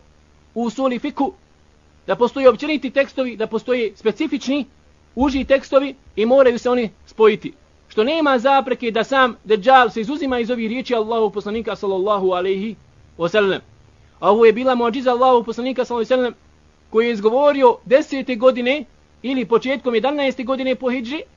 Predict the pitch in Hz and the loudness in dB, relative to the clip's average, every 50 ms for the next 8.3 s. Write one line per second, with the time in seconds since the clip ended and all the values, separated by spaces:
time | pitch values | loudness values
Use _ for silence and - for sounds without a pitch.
0 | _ _ _ _ _ _ _ _ _ _ _ 202 214 202 254 285 285 294 262 - | _ _ _ _ _ _ _ _ _ _ _ -6 0 2 2 2 2 0 0 0
1 | - 247 240 247 277 320 330 339 302 302 285 269 277 311 311 - 220 208 240 202 | 0 0 0 0 -2 0 -2 0 2 0 0 2 2 0 0 0 0 2 2 2
2 | 160 - - - _ _ _ _ _ - 214 240 254 254 240 233 311 320 302 269 | 2 2 -4 -12 _ _ _ _ _ 0 2 2 4 4 2 2 0 0 0 2
3 | 269 294 294 285 269 226 262 247 262 262 285 277 277 262 254 254 233 - 254 240 | 2 2 2 2 0 -2 -2 -4 -2 -4 -4 -2 -2 -2 -2 -2 -4 -4 -4 -4
4 | 254 311 330 302 247 302 285 - 269 - 254 240 226 - 269 254 - 254 233 220 | -2 -2 -2 -2 -2 -2 -4 -4 -2 0 0 0 0 0 0 0 0 0 -4 -2
5 | 196 240 - - 226 214 - 254 247 208 - _ _ _ _ 170 214 220 196 214 | -2 -2 -2 -2 -4 -4 -4 -6 -8 -10 -12 _ _ _ _ 2 2 2 2 0
6 | 220 247 254 - _ _ _ - 175 196 190 151 143 - 226 233 220 214 190 - | -2 -4 -6 -8 _ _ _ -4 -4 -4 -4 -4 -6 -6 -4 -2 -2 -2 -2 -2
7 | 202 226 226 233 208 190 190 208 202 - 180 185 180 160 - _ _ - 170 160 | -2 -2 -2 -2 -4 -4 -4 -6 -6 -2 -2 -4 -4 -4 -8 _ _ -12 -12 -4
8 | - 180 170 156 131 | -2 0 0 0 -2